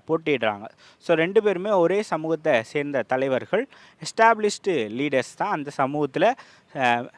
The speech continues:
அஹ், இணையான செல்வாக்கு பெற்ற தலைவர்கள் தான். ரெண்டு பேருமே போட்டியிடுறாங்க முதல் முறையாக. So, தென்காசி வந்து ஒரு மிக முக்கியமான தொகுதியாக பார்க்கப்படுது. அங்கு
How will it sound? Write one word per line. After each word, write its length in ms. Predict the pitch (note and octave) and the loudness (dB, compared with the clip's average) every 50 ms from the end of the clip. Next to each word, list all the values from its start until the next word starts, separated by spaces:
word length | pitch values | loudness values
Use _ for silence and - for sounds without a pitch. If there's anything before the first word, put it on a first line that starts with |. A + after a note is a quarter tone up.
| _ _ _ - - - _ _ _ - | _ _ _ -20 -20 -20 _ _ _ -4
அஹ், 240 | D3+ C3 B2+ B2 B2+ | -2 0 0 0 0
இணையான 500 | C#3 E3 F#3 G3+ G#3 G3+ G3+ G#3+ A3 A3 | -2 -2 0 2 2 2 2 2 0 -4
செல்வாக்கு 560 | - - D#3+ E3 F3 F#3 F3+ F3 - F3 D3 | -4 -4 -4 2 4 4 4 4 2 -6 -2
பெற்ற 460 | D3+ C#3+ C3+ D3+ D#3 D#3+ D3 B2 G#2+ - | -2 -2 -2 2 2 4 6 6 4 4
தலைவர்கள் 520 | - A#2+ B2 C3 C3 B2 A#2 A2 A#2 A#2 | 2 2 4 4 2 2 0 0 -2 2
தான். 180 | B2+ F3+ - F#3 | 4 4 4 4
ரெண்டு 280 | F#3 F3 F#3+ G3+ A3 G#3 | 4 0 0 0 0 2
பேருமே 340 | G#3 F#3+ E3+ E3+ F#3 G3 F#3 D#3+ - | 2 2 2 2 0 0 0 0 0
போட்டியிடுறாங்க 600 | D#3+ E3 E3 D#3 D#3+ C#3+ B2 B2 A#2+ B2 C#3 F#3+ | 0 0 0 2 -2 0 2 2 2 2 2 -2
முதல் 360 | A3 F#3 D#3+ D#3+ G3 G#3+ A3 | -4 -4 -4 0 2 2 2
முறையாக. 640 | G3 E3 C#3+ C3 C3 C3 B2 A2+ G#2+ - F3+ A#3 B3+ A#3+ | 2 2 0 2 4 4 4 4 4 4 0 0 0 -4
So, 200 | - - A3 G#3+ G#3 | -2 -2 -2 0 0
தென்காசி 460 | G#3+ G#3+ A#3 A#3+ B3 A#3+ A#3+ - G#3 | -2 -4 0 2 2 2 2 0 -4
வந்து 200 | E3 D3+ E3 G#3 | -4 -2 2 2
ஒரு 120 | A3 G#3 F3+ | 2 2 2
மிக 220 | E3+ E3 F#3 G3 | -2 -6 -8 -8
முக்கியமான 520 | F#3+ F3+ E3+ - F#3+ F#3+ F#3 F3 E3 E3+ E3 | -8 -8 -10 -8 -8 -2 0 0 0 0 -2
தொகுதியாக 840 | - D3 C3+ C3+ C3 B2+ A#2+ A2 G#2 G2+ - D#3 E3+ D#3 A2+ F#2+ - - | -4 -2 -4 -2 0 2 2 2 2 2 2 2 4 4 4 2 2 2
பார்க்கப்படுது. 680 | B2+ C3 C3+ C#3 - C3 A2+ - G#2 F#2+ G2 F2+ - - _ _ _ _ _ _ _ _ _ _ _ _ _ _ _ _ _ - _ - - - - - - - | 4 4 4 4 2 -4 -4 -4 -4 -8 -8 -10 -12 -18 _ _ _ _ _ _ _ _ _ _ _ _ _ _ _ _ _ -20 _ -20 -20 -20 -20 -12 2 6
அங்கு 260 | F3 F#3+ A3 A#3 C4+ | 6 6 6 4 -2